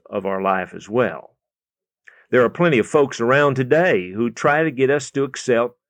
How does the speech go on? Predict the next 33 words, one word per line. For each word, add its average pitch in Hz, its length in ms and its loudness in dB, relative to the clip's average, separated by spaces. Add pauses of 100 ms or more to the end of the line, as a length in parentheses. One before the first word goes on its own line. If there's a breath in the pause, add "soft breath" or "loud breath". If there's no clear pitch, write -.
false 160 420 0
beliefs 127 640 -2
as 123 240 -2
real 170 280 0
ones. - 580 -10 (840 soft breath)
The 165 60 -6
Bible 185 360 2
says, 135 280 2
"If 143 120 -2
anyone 165 360 2
teaches 180 420 -6
false 160 400 -2
doctrines 131 760 -4
and 120 140 -2
does 117 180 -4
not 147 220 0
agree 139 280 0
to 131 100 0
the 110 80 -2
sound 151 400 0
instruction 135 640 -2
of 120 100 0
our 117 120 4
Lord 139 300 2
Jesus 120 440 -4
Christ 139 640 -2 (220 soft breath)
and 127 180 0
to 123 60 2
godly 123 460 2
teaching, 107 680 -8 (320 soft breath)
he 165 180 4
is 127 140 0
conceited 117 840 -4